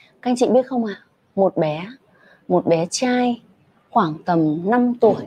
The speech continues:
năm tuổi các anh chị ạ. Và bố mẹ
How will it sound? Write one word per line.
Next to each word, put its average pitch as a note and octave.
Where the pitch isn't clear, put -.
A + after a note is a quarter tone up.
năm G#3
tuổi G3
các F#3+
anh F#3+
chị G3+
ạ. F#3+
Và E3+
bố F3
mẹ A3+